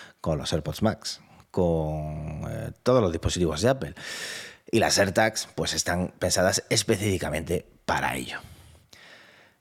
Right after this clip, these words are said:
Hay mucha polémica, ¿por qué? Porque hay gente que las está utilizando para rastrear a personas y ya se han visto bastantes casos. Y hay gente ya que está in-, incluso pensan-, eh,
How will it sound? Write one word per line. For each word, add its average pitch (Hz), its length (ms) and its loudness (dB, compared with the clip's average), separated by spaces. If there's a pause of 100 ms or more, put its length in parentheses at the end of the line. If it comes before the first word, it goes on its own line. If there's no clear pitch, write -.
(180)
Hay 160 100 8
mucha 190 220 6
polémica, 185 360 6
¿por 151 160 4
qué? 175 120 6
Porque 117 180 4
hay 120 80 6
gente 127 180 4
que 135 60 6
las 120 160 4
está 117 180 4
utilizando 123 440 4
para 139 100 4
rastrear 104 320 2
a 87 80 0
personas - 580 -4 (220)
y 92 120 0
ya 78 120 -2
se - 80 0
han 90 80 0
visto 82 260 2
bastantes 85 640 -2
casos. - 540 -8
Y 123 240 6
hay 113 200 4
gente 160 280 4
ya 160 100 4
que 170 80 2
está 127 160 0
in-, 131 220 0
incluso 131 640 2
pensan-, 80 560 -4
eh, 82 160 -2